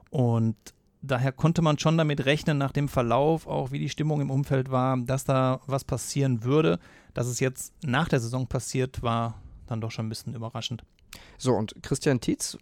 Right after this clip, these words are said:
Speaker 2: was ist das, äh, für ein Typ? Was hat der für einen Eindruck auf dich gemacht?
Speaker 1: Also erstmal hört man von allen, ich war jetzt nicht auf der P K dabei, aber f-, hab ein bisschen was, äh,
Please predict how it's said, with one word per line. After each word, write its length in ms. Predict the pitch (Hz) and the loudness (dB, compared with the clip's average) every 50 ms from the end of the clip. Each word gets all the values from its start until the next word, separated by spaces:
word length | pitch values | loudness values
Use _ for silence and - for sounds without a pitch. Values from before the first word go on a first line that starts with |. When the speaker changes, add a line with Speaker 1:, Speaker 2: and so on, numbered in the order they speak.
| - - - - | -18 -20 -20 -10
Speaker 2:
was 220 | - 131 123 - - | -6 -6 -6 -4 -6
ist 160 | 180 - - | -6 -2 0
das, 320 | 180 180 - - - - | 0 0 -2 -4 -8 -10
äh, 320 | - - - - 160 160 - | -8 -8 -6 -4 -4 -4 -6
für 200 | - - - 180 | -8 -4 -2 0
ein 140 | 175 165 - | 0 0 -2
Typ? 320 | - 208 190 143 - - | -2 0 0 0 -2 -2
Was 140 | - 127 - | -4 -2 -2
hat 80 | 151 - | -2 -2
der 80 | 156 | -2
für 60 | - 143 | -2 -2
einen 80 | 123 | -2
Eindruck 260 | 123 127 110 107 - | -2 -2 -2 -2 -2
auf 100 | 87 98 | -4 -4
dich 140 | - - 101 | -4 -6 -8
gemacht? 320 | - 95 95 101 113 - - _ _ _ _ _ _ _ _ _ _ _ _ | -6 -6 -6 -6 -6 -8 -12 _ _ _ _ _ _ _ _ _ _ _ _
Speaker 1:
Also 140 | - 175 127 | -10 -6 -2
erstmal 560 | 123 139 156 165 175 170 175 175 180 180 - - | 0 0 2 4 4 4 6 6 4 4 2 -2
hört 320 | 160 120 131 147 - - | -2 0 0 0 0 0
man 140 | 165 151 151 | 0 -2 0
von 140 | - 143 135 | -2 -2 -2
allen, 240 | 127 143 156 165 160 | 0 0 0 0 2
ich 100 | 127 135 | 4 4
war 80 | 135 139 | 4 4
jetzt 100 | - - | 4 2
nicht 140 | 143 156 | 0 0
auf 80 | 156 - | 0 0
der 80 | - 135 | 0 -2
P 140 | - 135 | -2 -2
K 180 | 131 - 131 127 | -2 0 0 0
dabei, 380 | 120 120 117 123 160 196 226 - | 0 0 0 0 0 0 0 0
aber 120 | 151 120 | -2 -4
f-, 140 | 117 - - _ _ - | -6 -10 -16 _ _ -10
hab 180 | - - - | -10 -6 -4
ein 40 | 135 | -4
bisschen 260 | 143 135 - 135 127 | -4 -2 -2 -2 -2
was, 340 | 123 123 123 - - - - | -2 -2 -4 -6 -8 -8 -6
äh, 320 | 131 127 127 123 123 123 | -2 -2 0 0 0 -2